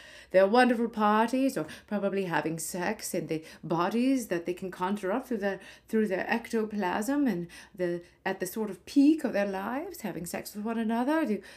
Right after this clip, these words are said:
do you really think they want to stop their fun to come bake cookies for you? Didn't they do enough for you while they were alive?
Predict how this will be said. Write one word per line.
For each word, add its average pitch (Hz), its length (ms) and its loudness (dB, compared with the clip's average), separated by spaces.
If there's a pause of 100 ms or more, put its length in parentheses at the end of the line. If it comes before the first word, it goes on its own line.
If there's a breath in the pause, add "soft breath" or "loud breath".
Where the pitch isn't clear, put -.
do 254 80 0
you 294 40 6
really 311 160 6
think 294 160 4
they 285 60 6
want 254 160 4
to 254 60 -6
stop 254 380 4
their 233 160 2
fun 233 380 6
to 240 80 2
come 208 300 0 (300 loud breath)
bake 247 260 6
cookies 269 440 6
for 220 120 0
you? 254 500 2
Didn't 247 180 0
they 285 120 6
do 285 160 8
enough 277 280 8
for 262 80 2
you 277 200 6
while 359 180 4
they 226 180 0
were 220 140 2
alive? 233 680 6